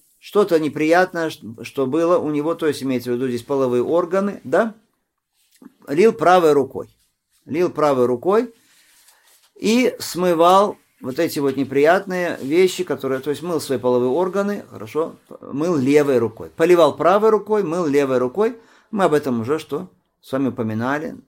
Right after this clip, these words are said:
Об этом было сказано в других хадисах. «Хатта иза фарага мин зарика сабба аля раси». И когда заканчивал это, потом уже выливал себе на голову. Потом выливал себе на голову.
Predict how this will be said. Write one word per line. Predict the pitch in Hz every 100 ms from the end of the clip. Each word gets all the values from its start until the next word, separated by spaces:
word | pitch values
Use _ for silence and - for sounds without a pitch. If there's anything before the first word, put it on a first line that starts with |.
| _ _ -
Об | 107
этом | 120 104
было | 98
сказано | - 120 117 107
в |
других | 95 98 104
хадисах. | - 98 113 117 165 - _ _ _
«Хатта | - 214 214 - 208
иза | 196 175 175
фарага | 196 190 165 165
мин | 160 151
зарика | 190 214 214 196
сабба | - 190 160
аля | 143 120 113
раси». | - - 101
И | 117
когда | 196 196 208
заканчивал | 190 190 190 165 160 160
это, | 202 233 240
потом | 233 160 214 196
уже | 147 175
выливал | 156 139 135 147 190 185
себе | - 131 143 175
на | 160 147
голову. | 120 131 131 120 113 101 92 92 87 82 - _ _ _ _
Потом | 123 113 185 175
выливал | 135 123 143 156
себе | - 120 107 151
на | 135
голову. | 113 120 110 95 80